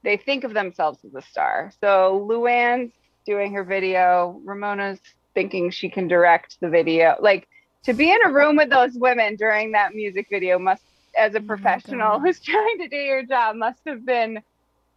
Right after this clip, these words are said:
Speaker 1: like, tested every ounce of patience <laughs> they have. And I just was imagining that watching today, 'cause I did rewatch too today,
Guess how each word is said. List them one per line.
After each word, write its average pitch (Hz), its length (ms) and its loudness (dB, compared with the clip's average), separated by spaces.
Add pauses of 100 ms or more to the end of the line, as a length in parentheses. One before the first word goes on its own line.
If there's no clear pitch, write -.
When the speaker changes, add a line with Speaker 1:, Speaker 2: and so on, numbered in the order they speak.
(100)
Speaker 1:
like, 208 220 0
tested 254 400 -2
every 208 260 2
ounce 208 220 -2
of 190 100 -10
patience 202 380 -10
<laughs> - 40 -16
they 285 300 0
have. 214 320 2
And 180 140 -2
I 170 160 2
just 185 240 -8
was 185 120 -12
imagining 170 600 -4
that 165 220 -4
watching 180 340 -4
today, 175 340 0
'cause 202 120 -8
I 185 100 2
did 196 160 -4
rewatch 165 500 -2
too 185 280 -6
today, 156 360 0